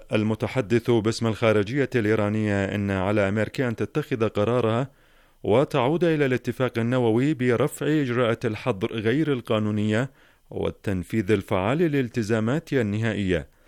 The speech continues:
وأكد سعيد خطيب زاد ردا على تصريحات وزيري الخارجية الفرنسية والأمريكية أن إيران لن تنسحب من الاتفاق النووي كي تعود إليه،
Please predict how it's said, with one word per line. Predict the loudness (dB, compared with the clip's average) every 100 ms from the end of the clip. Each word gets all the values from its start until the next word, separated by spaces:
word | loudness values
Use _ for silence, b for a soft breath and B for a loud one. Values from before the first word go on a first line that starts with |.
| b b b -6
وأكد | -4 -2 -2
سعيد | 0 0 0
خطيب | -2 -4 -2 0
زاد | 0 2
ردا | 2 2 0 -2
على | 0 -2
تصريحات | -2 -4 -6 -4 -4 -2
وزيري | 0 2 2 2 2 2
الخارجية | 0 0 0 0 -2 0 0
الفرنسية | 0 -2 -2 -2 2
والأمريكية | 2 2 -2 -4 -2 0 0 B B B B -4
أن | -2
إيران | 0 0 0 0 0 -2 -4 -4
لن | -2 -2 -2 -8 _ _ _
تنسحب | -4 -2 -2 -4 -4 -2 -2
من | 0 0
الاتفاق | 0 -2 -4 -2 -2 0
النووي | 0 2 2 2
كي | 0 -2 -2
تعود | -2 -2 2
إليه، | 2 2 0